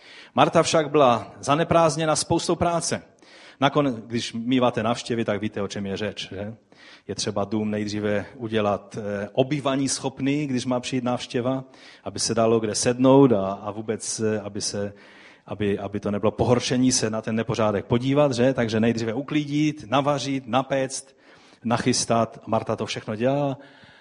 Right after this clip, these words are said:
a Marie seděla a poslouchala Ježíšova slova.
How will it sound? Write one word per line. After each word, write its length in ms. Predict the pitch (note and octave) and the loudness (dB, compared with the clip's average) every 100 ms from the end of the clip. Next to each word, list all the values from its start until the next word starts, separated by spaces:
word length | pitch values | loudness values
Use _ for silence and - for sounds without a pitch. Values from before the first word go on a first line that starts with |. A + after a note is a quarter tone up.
| _ - | _ -4
a 80 | |
Marie 300 | E3+ F3+ F3 | 0 2 2
seděla 600 | D3+ - D3+ D3+ C#3+ C3+ B2 - - _ _ _ _ _ - | 2 2 2 4 4 4 0 -12 -20 _ _ _ _ _ -16
a 60 | - | -4
poslouchala 540 | A2 - A2+ - G#2+ | -2 0 -2 -2 -2
Ježíšova 420 | G#2 G2 - G2+ | -2 -6 -8 -8
slova. 380 | F#2+ - F#2+ E2+ | -8 -6 -8 -10